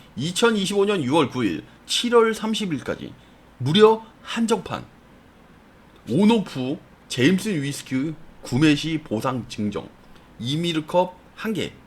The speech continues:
아이템 쿠폰. 하지만 여기서 제임슨 위스키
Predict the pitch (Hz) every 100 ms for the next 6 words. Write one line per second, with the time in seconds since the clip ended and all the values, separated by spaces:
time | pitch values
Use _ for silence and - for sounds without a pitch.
0 | - - - - - - - 131 156 190
1 | 196 196 - - - 233 180 - - -
2 | - - - - - 202 214 220 220 160
3 | 170 185 190 - - - - - 220 208
4 | 233 214 175 185 - 208 208